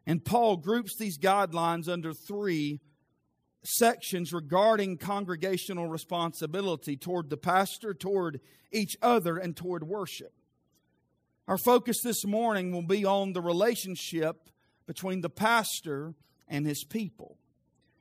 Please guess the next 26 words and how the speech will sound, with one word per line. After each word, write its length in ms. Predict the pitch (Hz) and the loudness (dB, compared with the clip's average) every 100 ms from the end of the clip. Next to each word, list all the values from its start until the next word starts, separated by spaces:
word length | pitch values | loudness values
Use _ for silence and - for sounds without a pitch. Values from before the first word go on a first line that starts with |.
| _ - | _ 0
Look 200 | 190 190 | 2 2
at 80 | - | 0
First 260 | 196 - | 0 2
Thessalonians 800 | 190 170 180 170 170 160 147 - | 2 2 0 -2 0 0 -2 -2
five 500 | 202 196 160 147 151 | 0 2 4 2 0
and 120 | 151 151 | -4 -6
look 160 | 160 | -6
at 80 | 180 | -10
verse 320 | 139 143 - | -8 -8 -8
twelve. 560 | - 240 165 131 - - - _ _ _ _ _ _ _ _ _ _ _ _ _ _ _ _ - | -10 -4 -4 -4 -10 -20 -20 _ _ _ _ _ _ _ _ _ _ _ _ _ _ _ _ -2
He 120 | 233 | 0
says, 320 | - 269 208 | 6 6 6
"But 160 | 226 214 | 2 2
we 100 | 269 | 0
request 640 | 190 - 269 269 - 240 | -2 0 2 2 0 -2
you, 340 | 240 220 208 | -2 -2 -2
of 220 | - 226 202 | -4 -4 -4
you 140 | 202 | -4
brethren, 720 | 156 226 240 180 147 147 208 - _ _ _ _ _ _ _ - - | 4 4 4 2 -4 -6 -8 -16 _ _ _ _ _ _ _ -18 -4
that 240 | 160 - | -4 -2
you 100 | 214 | -2
appreciate 800 | 165 - 262 - 240 214 202 185 | -2 -2 -2 -2 2 2 2 0
those 680 | 208 156 131 160 127 - - _ _ _ _ _ _ _ _ _ _ _ _ _ _ _ - - | 2 4 2 -4 -10 -18 -20 _ _ _ _ _ _ _ _ _ _ _ _ _ _ _ -16 -6
who 80 | 180 | -4
diligently 680 | 147 233 254 202 233 226 196 | 6 8 8 4 -4 -4 -4
labor 680 | 185 196 196 180 180 175 | 2 4 4 4 0 0